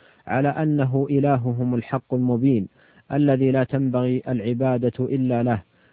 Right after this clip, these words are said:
ويستدل بها على أنه على كل شيء قدير، وأنه بكل شيء عليم، وأنه شديد العقاب، وأنه غفور رحيم،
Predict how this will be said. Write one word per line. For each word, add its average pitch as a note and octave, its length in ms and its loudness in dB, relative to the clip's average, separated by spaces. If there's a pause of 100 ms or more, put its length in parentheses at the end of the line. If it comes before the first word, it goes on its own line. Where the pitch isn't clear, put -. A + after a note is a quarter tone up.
(140)
ويستدل B2+ 760 2
بها B2 540 0
على C3 220 -2
أنه C3 640 -2
على B2 260 -2
كل C3+ 320 -2
شيء B2 400 -2
قدير، B2 520 0
وأنه C3 580 -2
بكل B2+ 440 -2
شيء B2 320 -2
عليم، A#2+ 480 0
وأنه C3 480 -2
شديد B2+ 400 -2
العقاب، A#2+ 640 -2
وأنه B2+ 580 -2
غفور B2+ 420 -4
رحيم، B2 460 -2